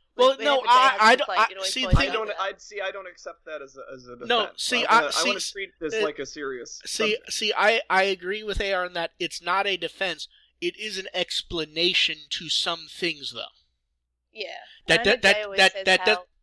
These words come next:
Speaker 2: there are more adult
Speaker 1: that, that,
Speaker 2: cartoons for children.
Speaker 1: that doesn't mean it excuses issues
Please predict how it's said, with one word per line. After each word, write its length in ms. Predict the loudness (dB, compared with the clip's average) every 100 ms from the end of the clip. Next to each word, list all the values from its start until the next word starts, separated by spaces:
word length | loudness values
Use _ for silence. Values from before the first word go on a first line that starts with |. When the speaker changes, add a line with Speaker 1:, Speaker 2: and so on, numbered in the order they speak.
| _ -12
Speaker 2:
there 120 | -12
are 500 | -12 _ _ _ -8
more 200 | -4 -4
adult 380 | -4 -6 -8 -12 _ -2
Speaker 1:
that, 140 | 0
that, 80 | 0 -4
Speaker 2:
cartoons 560 | -8 -18 -20 _ -20 -20
for 80 | -16
children. 380 | -12 -12 -14 -4
Speaker 1:
that 240 | -4 0
doesn't 320 | -2 -2 -8
mean 220 | -8 -6 -8
it 120 | -8
excuses 840 | -4 -2 -2 -2 -4 -4 -8 -6
issues 640 | -4 -2 -4 -6 -10 -10